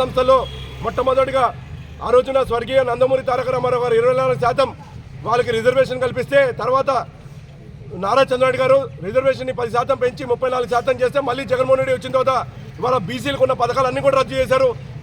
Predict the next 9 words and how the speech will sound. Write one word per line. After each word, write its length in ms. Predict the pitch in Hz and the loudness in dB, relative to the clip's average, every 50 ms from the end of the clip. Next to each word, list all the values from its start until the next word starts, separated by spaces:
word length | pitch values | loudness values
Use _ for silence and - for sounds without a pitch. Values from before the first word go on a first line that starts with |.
| - - | -8 -2
స్థానిక 300 | - 190 254 269 262 262 - 254 | 0 0 0 0 0 -2 -2 -2
సంస్థల్లో 340 | 254 254 - 262 262 262 262 233 175 - - - - | -2 0 0 2 4 4 2 2 0 -6 -8 -10 -10
బీసీల 260 | 233 247 196 269 269 262 254 | -8 -6 -4 -2 -2 -2 -2
రిజర్వేషన్ 420 | 262 262 269 269 269 254 262 254 - | -2 -2 -2 -2 -2 -2 -2 -4 -2
పది 140 | 233 240 226 262 | -4 -2 -2 -2
శాతం 220 | 262 254 269 262 - | -2 0 0 0 0
పైగా 180 | 262 247 254 254 247 247 | -2 -2 -2 -2 -2 -2
తగ్గించారు. 420 | 226 - - - 262 262 254 247 214 - - - - - - 156 | -4 -4 -4 0 2 4 4 2 2 -2 -8 -14 -14 -14 -10 -6
అలానే 220 | 196 262 285 294 | -2 0 2 2